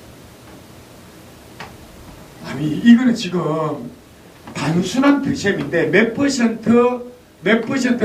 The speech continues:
느-, 올리면, 자, X 퍼센트 올리면, X 퍼센트 올리면 얘 판매량이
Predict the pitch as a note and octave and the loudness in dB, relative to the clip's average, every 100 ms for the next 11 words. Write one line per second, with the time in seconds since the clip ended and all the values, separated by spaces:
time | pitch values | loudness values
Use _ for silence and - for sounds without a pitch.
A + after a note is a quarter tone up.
0 | G3+ E3+ A#3 - D4+ E4 - - D3+ - | 0 0 -2 -2 0 2 2 0 -4 -6
1 | D#3+ - - - D4 C#4+ D4 A3 A3+ A3+ | -6 -8 -10 0 2 2 -2 -4 -2 -4
2 | G#3 D#4 C#4+ D3 D#3+ - - - - - | -4 -2 0 0 0 -2 -6 -16 -20 0
3 | C#4 - C#4 A#3 A3 G#3 A#3+ B3+ A3+ G#3 | 0 2 -4 -4 -4 -6 -2 0 2 0
4 | A3 F3+ G#3+ G#3 - - - C#4 C#4 C#4 | -2 0 0 0 -6 -16 -10 -6 0 2
5 | C4 G#3 E3+ | 2 0 -4